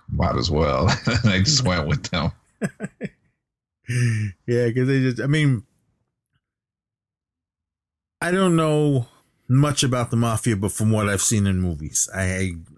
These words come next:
Speaker 2: I don't know that world, but my knowledge is movies. A lot of my knowledge I learned is from movies and T V, everyone, if you didn't know that by now. But I figured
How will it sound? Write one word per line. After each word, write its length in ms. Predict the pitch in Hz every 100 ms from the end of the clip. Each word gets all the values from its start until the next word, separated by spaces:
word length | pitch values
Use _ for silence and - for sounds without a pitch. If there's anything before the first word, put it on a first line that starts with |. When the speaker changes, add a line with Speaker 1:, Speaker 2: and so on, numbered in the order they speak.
| - 92
Speaker 2:
I 20 |
don't 320 | 87 92 95
know 480 | 95 95 87 92 82
that 220 | 87 92 85
world, 440 | 85 80 78 - _ -
but 160 | 78 78 _ _ _ _ _ _ _ 92
my 160 | 92
knowledge 420 | 95 95 95 95 90
is 120 | 82
movies. 380 | 90 82 80 - _ _ _ _ _ -
A 40 |
lot 140 | 196
of 60 | 175
my 140 | 131
knowledge 400 | 120 113 107 98
I 60 | 95
learned 300 | 95 92 87
is 60 | -
from 200 | 98 90
movies 320 | 92 87 85
and 120 | 85
T 180 | - 95
V, 180 | 80 82
everyone, 480 | 78 82 98 107 95 _
if 100 | -
you 60 | 101
didn't 180 | 95 92
know 200 | 95 95
that 200 | 92 90
by 100 | 98
now. 380 | 107 127 123 110 _ _ _ _ _ _ _ _ _
But 200 | 92 92 - _ _ _ _ _ _ _ _ _ _ _ _ _ _
I 120 | 180
figured 720 | 208 - 175 147 143 131 113